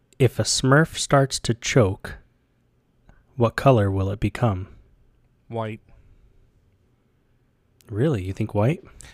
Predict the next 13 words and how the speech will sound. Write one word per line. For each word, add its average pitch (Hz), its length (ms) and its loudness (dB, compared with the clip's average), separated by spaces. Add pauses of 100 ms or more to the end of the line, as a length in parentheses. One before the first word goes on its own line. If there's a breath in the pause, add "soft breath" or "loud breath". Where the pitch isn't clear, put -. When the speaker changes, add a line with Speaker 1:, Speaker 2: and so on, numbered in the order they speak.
(140)
Speaker 2:
Well, 165 280 -6
I 165 80 -10
mean, 135 180 -10
you 120 100 -12
think 147 220 -18
about 107 260 -16
it, 110 120 -18
right? 117 320 -14
So 113 320 -8
if 107 220 -10
you 127 560 -6
are 107 520 -10 (160)
choking - 580 -10